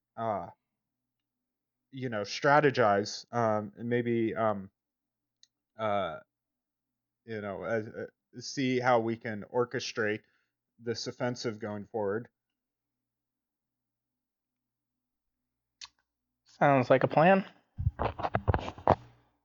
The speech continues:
Speaker 1: All right. Uh,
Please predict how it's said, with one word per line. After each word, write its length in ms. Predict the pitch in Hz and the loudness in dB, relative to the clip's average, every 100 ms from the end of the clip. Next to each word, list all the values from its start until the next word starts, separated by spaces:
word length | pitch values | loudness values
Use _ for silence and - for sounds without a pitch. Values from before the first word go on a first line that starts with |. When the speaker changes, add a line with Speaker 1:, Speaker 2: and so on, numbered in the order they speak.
| _ _ _ _ _ _ _ _ _ _ _ _ _ _ _ _ 160 | _ _ _ _ _ _ _ _ _ _ _ _ _ _ _ _ 0
Speaker 1:
All 100 | 180 | 2
right. 140 | 139 - _ _ _ _ - | 0 -6 _ _ _ _ 0
Uh, 360 | 143 143 143 | 4 6 6